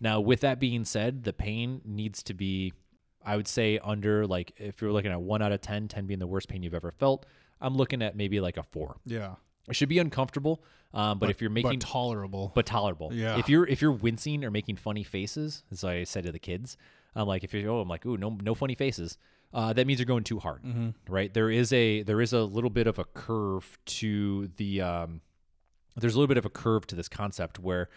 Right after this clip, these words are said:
Speaker 1: as that pain starts to get higher and higher for you, and again, it's regardless of your, whatever your threshold is, um, once you start kind of turning, turning the, that curve, uh, your body starts to kind of recognize it as, like, damage, and it starts to
Speaker 2: Yeah.
Speaker 1: get scared, and it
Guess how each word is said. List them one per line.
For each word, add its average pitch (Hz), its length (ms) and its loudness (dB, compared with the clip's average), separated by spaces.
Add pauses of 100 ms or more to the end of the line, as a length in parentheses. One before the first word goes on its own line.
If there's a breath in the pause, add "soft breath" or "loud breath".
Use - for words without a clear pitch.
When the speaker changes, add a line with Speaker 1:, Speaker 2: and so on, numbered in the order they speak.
(340 loud breath)
Speaker 1:
as 101 300 -2
that 101 180 -2
pain 110 380 -4
starts - 280 -4
to 92 80 -6
get 87 140 -6
higher 98 400 -4
and 85 100 -6
higher 107 320 -2
for - 180 -10
you, 80 220 -6
and 90 240 -10
again, 95 260 -4
it's 87 140 -8
regardless 107 480 2
of 85 100 -6
your, 85 120 -4
whatever 90 320 -2
your 82 120 -4
threshold 85 420 -8
is, 98 260 -2 (540 soft breath)
um, 95 300 -2
once 98 140 -2
you 101 60 -6
start 113 240 -2
kind 117 160 -4
of 90 80 -8
turning, 110 580 -6
turning 120 380 -4
the, 87 300 -2
that 82 280 -8
curve, 95 520 -2 (440 soft breath)
uh, 98 280 -6
your 98 120 -4
body 107 200 2
starts - 220 -4
to 90 280 -4 (240)
kind 98 160 -8
of 87 140 -8
recognize 95 540 -2
it 82 80 -6
as, 78 160 -8
like, 80 240 -10
damage, 82 400 -6
and 82 100 -10
it 71 60 -8
starts 82 180 -6
to 92 40 -6
Speaker 2:
Yeah. 85 100 -8
Speaker 1:
get - 60 -14
scared, 87 400 -6
and 80 120 -10
it 80 140 -12